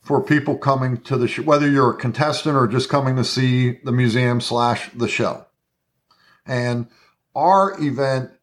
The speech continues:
creates e-, an event for them to have a great day. So basically, we get to use the museum, they get to take the admission to get into the museum,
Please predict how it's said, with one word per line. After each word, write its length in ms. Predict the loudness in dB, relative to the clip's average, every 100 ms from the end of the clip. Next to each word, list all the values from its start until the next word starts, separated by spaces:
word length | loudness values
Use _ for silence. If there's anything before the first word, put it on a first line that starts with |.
| _ _ _
creates 540 | -4 0 4 2 2 -2
e-, 380 | -4 -4 -6 _ -2
an 260 | 0 0 -2
event 560 | -2 0 0 0 -4 -20 _ _
for 180 | -2 0
them 320 | 2 0 -2
to 240 | -2 -2 0
have 280 | 0 -2
a 180 | -2 -4
great 440 | -4 0 0 0 -4
day. 380 | -2 -2 -6 -14 _
So 420 | 0 2 2 0 -8 _ _ 2
basically, 540 | 2 2 0 2 0
we 300 | 0 0 2
get 220 | 2 0
to 60 | -2
use 300 | 0 0 0
the 60 |
museum, 680 | 0 0 2 0 0 -4 -6 _ _
they 420 | -10 -4 0 2
get 200 | 2 2
to 80 | 0
take 500 | -2 2 2 0 -8 _ _ _ _ -6
the 160 | -2
admission 720 | 0 0 0 2 0 0 -4 -12 _
to 80 | -6
get 220 | 0 2
into 220 | 2 0 0
the 100 | -2
museum, 560 | 0 0 2 0 -2